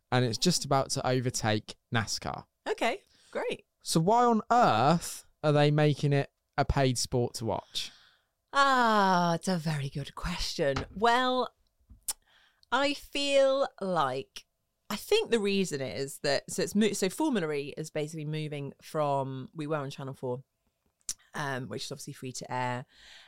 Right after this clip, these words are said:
Speaker 2: and we're now moving behind the paywall to T N T, or have done. We've had two races this season. And I think the thinking behind it is obviously T N T is a,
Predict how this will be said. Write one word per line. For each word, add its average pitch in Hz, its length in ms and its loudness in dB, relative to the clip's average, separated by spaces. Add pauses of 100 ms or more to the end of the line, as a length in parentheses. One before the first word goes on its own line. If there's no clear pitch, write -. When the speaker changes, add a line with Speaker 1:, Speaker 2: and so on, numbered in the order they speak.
(120)
Speaker 2:
and 156 120 0
we're 147 100 0
now 143 140 -2
moving 139 560 -4
behind 143 280 -6
the 135 40 -8
paywall 123 400 -6
to - 80 -16
T - 180 -8
N 123 140 -6
T, - 320 -12
or 143 180 -16
have - 160 -16
done. 123 140 -10
We've 117 160 -14
had - 160 -16
two 127 180 -12
races 123 340 -12
this 123 160 -12
season. - 360 -14 (520)
And 170 540 -2
I 180 60 -6
think 180 240 -6
the 180 60 -10
thinking 202 340 -4
behind 147 420 -6
it 135 280 -6
is 151 200 -6
obviously 139 680 -6 (180)
T 175 180 -6
N 151 100 -4
T 147 280 -6
is 143 180 -4
a, 135 300 -4